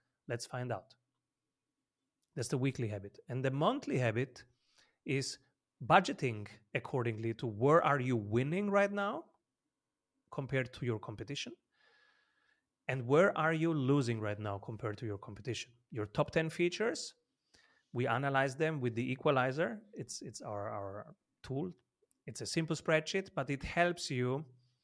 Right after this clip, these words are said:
It creates two buckets on the left side where you're losing right now against your competitor. This is where you will cut fifteen percent costs in the next month's budget, and you will reinvest those fifteen percent on the right side where you are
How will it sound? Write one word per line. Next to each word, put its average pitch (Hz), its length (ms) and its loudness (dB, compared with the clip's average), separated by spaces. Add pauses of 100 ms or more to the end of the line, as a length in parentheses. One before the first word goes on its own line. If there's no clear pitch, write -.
(420)
It - 120 -4
creates 147 300 2
two - 160 -2
buckets 143 480 4
on 123 140 -2
the 123 60 2
left 139 280 2
side 160 320 2
where 131 160 2
you're 120 260 4
losing 156 420 4
right 123 180 2
now 117 220 0
against 120 320 -2
your 117 100 -2
competitor. 135 640 0 (640)
This 151 160 2
is 165 100 2
where 131 140 4
you 123 120 4
will 117 180 4
cut 190 340 4
fifteen 131 440 -2
percent 120 380 -2
costs - 540 -4 (920)
in 127 140 0
the 120 80 2
next 117 300 -2
month's 123 240 -4
budget, - 480 -8 (800)
and 135 160 0
you 143 100 2
will 139 180 4
reinvest 165 680 2
those 135 180 -2
fifteen 127 360 -4
percent 156 560 -2
on 123 100 -4
the 117 80 -2
right 127 360 2
side 123 320 0
where 120 180 0
you 120 140 0
are 120 180 0